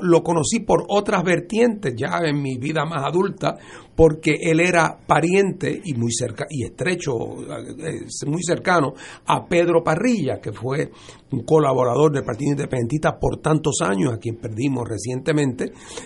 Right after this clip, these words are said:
eh, y, y que había, y fue una influencia decisiva en la vida de, de Pedro. También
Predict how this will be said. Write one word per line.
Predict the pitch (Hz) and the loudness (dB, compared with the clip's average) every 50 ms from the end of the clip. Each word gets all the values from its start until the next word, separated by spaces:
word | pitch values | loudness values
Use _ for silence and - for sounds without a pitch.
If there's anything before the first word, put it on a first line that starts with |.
| - - | -8 0
eh, | 147 147 143 135 123 127 - | 2 2 4 4 2 -2 -4
y, | - 156 147 139 135 135 127 117 117 | -2 -2 0 0 0 -2 -4 -6 -6
y | - 147 139 131 117 - | -6 -4 -4 -4 -4 -4
que | - 147 | -4 -2
había, | 120 117 127 143 139 | -2 -2 -2 -2 -4
y | 131 | -4
fue | - - 135 147 | -4 -2 0 2
una | 156 156 | 4 4
influencia | 147 - - 143 139 151 151 151 - 160 135 | 4 4 2 2 2 4 2 2 2 0 0
decisiva | 127 135 - - 120 107 - - 208 202 190 165 | 0 0 -2 -2 -4 -4 -2 0 0 2 2 2
en | 135 117 104 | 0 0 -2
la | 95 | -4
vida | 101 123 135 127 135 123 113 104 117 | -2 -2 -2 0 0 -2 -2 -2 -2
de, | 113 104 95 95 | -4 -4 -4 -4
de | 107 110 | -6 -6
Pedro. | - - 196 214 190 156 135 123 | -2 0 0 2 2 0 -2 -4
También | - - 110 131 147 151 151 | -4 -6 -2 0 0 0 0